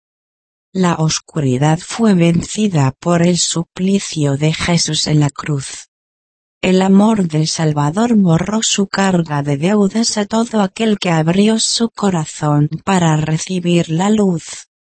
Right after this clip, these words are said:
El poder del mal fue quebrado, y él consiguió, para los hombres el derecho de volver a la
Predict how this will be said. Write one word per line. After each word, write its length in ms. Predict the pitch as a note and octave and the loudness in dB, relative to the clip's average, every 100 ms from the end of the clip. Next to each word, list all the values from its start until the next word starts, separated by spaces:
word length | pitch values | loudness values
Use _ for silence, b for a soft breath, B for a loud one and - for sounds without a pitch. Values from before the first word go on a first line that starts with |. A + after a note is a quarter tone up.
| _ _ _ _ - | _ _ _ _ -2
El 240 | A3 G3+ | 2 2
poder 500 | - F#3+ F3 F#3 - | 0 -2 0 0 -2
del 220 | C#3+ C#3+ | -4 0
mal 500 | E3 G#3+ G#3 F#3+ D#3+ | 2 4 4 4 2
fue 380 | - - A#3 A3+ | 0 -4 0 0
quebrado, 800 | - F#3+ D#3 D#3+ F3+ D#3+ D3 E3+ _ _ _ | 0 -4 -2 0 0 0 0 -2 _ _ _
y 120 | - G#3 | -2 0
él 140 | F#3+ | 2
consiguió, 1000 | F#3 F3 - F#3 F3 E3+ G3+ G3 F#3+ - _ | 2 2 2 0 -2 2 2 2 0 -2 _
para 300 | - E3+ E3 | -4 0 2
los 280 | D#3+ D#3+ - | 2 2 0
hombres 560 | G#3+ A3+ A3 E3 E3 - | 2 4 4 2 0 0
el 140 | D#3 | 0
derecho 680 | D3+ E3+ F3+ F#3+ - F3+ D#3+ | 2 2 2 0 -2 -2 -2
de 200 | D3 D3 | 2 2
volver 460 | D3+ E3 F#3+ A3 - | 2 2 2 -2 -2
a 100 | D3 | -4
la 180 | C3 | -6